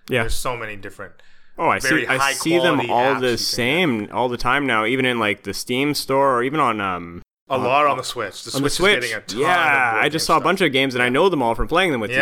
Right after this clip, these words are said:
Speaker 1: you. And I'm like, "Wait, that's a, that's a game now?"
Speaker 2: Yeah,
Speaker 1: Like, that's
Speaker 2: it's
Speaker 1: pretty
Speaker 2: crazy.
Speaker 1: neat.
Speaker 2: It's crazy how much the Switch is, has, is
Speaker 1: They must make a
Speaker 2: pushing
Speaker 1: killing,
Speaker 2: it.
Speaker 1: too, because, like,
Speaker 2: I
Speaker 1: they
Speaker 2: would think so.
Speaker 1: thirty-nine bucks for some of these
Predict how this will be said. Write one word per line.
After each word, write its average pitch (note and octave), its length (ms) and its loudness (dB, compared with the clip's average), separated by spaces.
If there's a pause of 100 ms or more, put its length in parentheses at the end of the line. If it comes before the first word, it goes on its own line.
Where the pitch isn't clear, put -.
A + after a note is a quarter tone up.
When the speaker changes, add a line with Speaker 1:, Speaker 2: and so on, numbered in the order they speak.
Speaker 1:
you. - 40 -2
And F#2+ 80 -8
I'm G#2+ 60 -6
like, A2 160 -6
"Wait, G3 340 0
that's D#3+ 260 -2
a, G2+ 220 0 (180)
that's B2+ 220 -4
a A2+ 60 -6
game G#2 260 -2
now?" A3+ 160 0
Speaker 2:
Yeah, C3 200 -2
Speaker 1:
Like, G#2 100 -12
that's - 140 -10
Speaker 2:
it's A2 100 -10
Speaker 1:
pretty B2+ 240 -2
Speaker 2:
crazy. C3 180 -2
Speaker 1:
neat. G#2 160 -8
Speaker 2:
It's G#2+ 120 -16
crazy A#2+ 260 -6
how A2 80 -16
much G2+ 180 -14
the G2+ 60 -18
Switch - 260 -18
is, F#2+ 160 -20 (460)
has, - 360 -20
is G#2 200 -20
Speaker 1:
They - 140 -4
must F3 200 -2
make A2+ 160 -4
a E2+ 60 -6
Speaker 2:
pushing A#2+ 320 -2
Speaker 1:
killing, C3 460 2
Speaker 2:
it. F#2+ 40 -16
Speaker 1:
too, B2+ 180 0
because, G2 320 -6
like, F#2+ 160 -2
Speaker 2:
I A#2 40 -2
Speaker 1:
they B2 60 2
Speaker 2:
would B2 80 -2
think A#2 260 -10
so. A2 100 -14
Speaker 1:
thirty-nine D#3+ 480 2
bucks D3 320 0
for D#3+ 100 -4
some D#3 140 -2
of D#3 60 0
these D3 140 -2